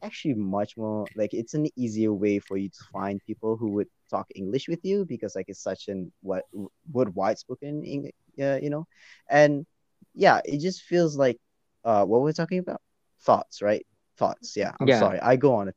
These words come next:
Speaker 1: tangent so
Speaker 2: <laughs>
Speaker 1: much, but, um, yeah, it's, yeah, I'm, I'm with Genevieve there,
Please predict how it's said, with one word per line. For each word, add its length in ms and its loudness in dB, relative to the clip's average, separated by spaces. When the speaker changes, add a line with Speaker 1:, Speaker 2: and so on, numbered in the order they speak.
Speaker 1:
tangent 360 -4
so 340 8
Speaker 2:
<laughs> 100 6
Speaker 1:
much, 180 0
but, 220 0
um, 240 4
yeah, 300 6
it's, 420 -2
yeah, 260 4
I'm, 260 2
I'm 200 2
with 200 2
Genevieve 440 0
there, 260 2